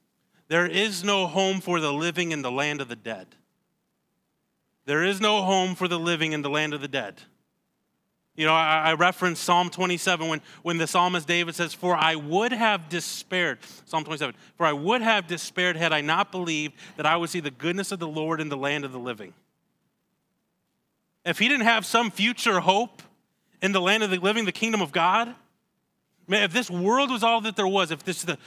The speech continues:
the earthly kingdoms was it, he said, "Man, I would look around, I would see all of them, and I would say, 'I have no hope.'" I would have despaired. I would have been crushed had I not believed that God was gonna be faithful to his promises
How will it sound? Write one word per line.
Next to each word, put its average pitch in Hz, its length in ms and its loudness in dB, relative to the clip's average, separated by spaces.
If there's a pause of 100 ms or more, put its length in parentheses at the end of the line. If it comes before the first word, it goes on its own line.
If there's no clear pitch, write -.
(140)
the 190 100 -4
earthly 247 420 2
kingdoms 214 440 -2
was 160 240 -2
it, - 460 -4 (920)
he 196 60 -8
said, 190 140 0
"Man, 196 120 2
I 196 120 8
would 226 160 2
look 202 240 0
around, 185 400 2
I 175 80 4
would 165 120 -4
see 196 300 -2
all 180 240 4
of 220 80 -2
them, 233 140 2
and 185 100 2
I 185 140 4
would 190 80 -4
say, 175 120 -2 (240)
'I 214 260 2
have 196 460 2
no 180 280 2
hope.'" 175 160 0
I 180 80 4
would 240 120 -2
have 151 140 -6 (240)
despaired. 170 720 -2
I 185 80 4
would 226 80 2
have 175 80 -2
been 151 100 0
crushed - 800 -4 (1160)
had 160 160 2
I 160 120 4
not 156 200 0
believed 135 680 -8 (880)
that 123 160 -10
God 139 240 0
was 127 100 -8
gonna 131 80 -6
be 117 100 -6
faithful 135 380 -10
to 131 140 -16
his 113 100 -14
promises - 760 -16